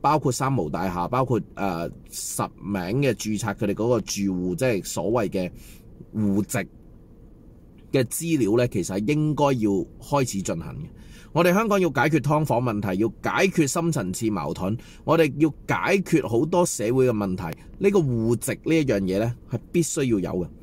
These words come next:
我哋必須要知道啊，呢一個單位住幾多人，呢個單位住幾多人，而家啲人係住喺邊度，個人口分布係點樣，而唔係靠每次都係靠，誒，統計，誒，統計處，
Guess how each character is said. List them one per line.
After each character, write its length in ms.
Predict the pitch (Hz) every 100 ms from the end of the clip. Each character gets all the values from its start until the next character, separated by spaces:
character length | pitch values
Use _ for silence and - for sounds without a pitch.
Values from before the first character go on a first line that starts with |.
| - - -
我 120 | 165
哋 80 | 180
必 140 | 220
須 160 | 226 220
要 100 | 180
知 140 | 147 185
道 100 | 151
啊， 160 | -
呢 100 | 135
一 100 | 190
個 80 | 165
單 200 | 151 147
位 100 | 131
住 120 | 117
幾 100 | 90
多 100 | 101
人， 160 | 110 80 - - - -
呢 100 | -
個 80 | 190
單 120 | 175 170
位 60 |
住 80 | 123
幾 80 | 113
多 100 | 117
人， 240 | 117 80 - -
而 80 | 104
家 120 | 170
啲 100 | 196
人 100 | 135
係 100 | 107
住 140 | -
喺 100 | 104
邊 220 | 104 123 127
度， 240 | 87 - - - -
個 100 | 156
人 160 | 131
口 100 | 101
分 160 | 135 170
布 80 | 139
係 120 | 110
點 160 | 87 87
樣， 120 | 101 87
而 520 | 90 - - - 143 151
唔 60 | 139
係 180 | 135 147
靠 260 | 139 156 156
每 200 | 143 135
次 180 | 147 160
都 80 | 185
係 160 | 147
靠， 240 | 127 135 135
誒， 80 | - - 117
統 140 | 120
計， 180 | 139 139
誒， 240 | - 110 104
統 200 | - 143
計 120 | 147 127 104
處， 40 | 113